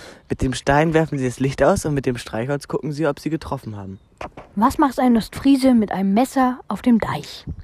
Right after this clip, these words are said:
Speaker 2: Er will in See stechen.
Speaker 1: Warum streuen Ostfriesen Pfeffer auf den Fernseher?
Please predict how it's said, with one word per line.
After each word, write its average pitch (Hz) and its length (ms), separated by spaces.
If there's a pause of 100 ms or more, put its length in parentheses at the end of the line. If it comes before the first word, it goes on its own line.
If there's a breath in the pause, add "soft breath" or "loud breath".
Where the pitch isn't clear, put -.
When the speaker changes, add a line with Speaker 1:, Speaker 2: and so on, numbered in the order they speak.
(160)
Speaker 2:
Er 190 140
will 269 120
in 247 140
See 294 280
stechen. 208 480 (920 loud breath)
Speaker 1:
Warum 151 360
streuen 151 300
Ostfriesen 147 880
Pfeffer 160 380
auf 113 140
den 107 140
Fernseher? 110 520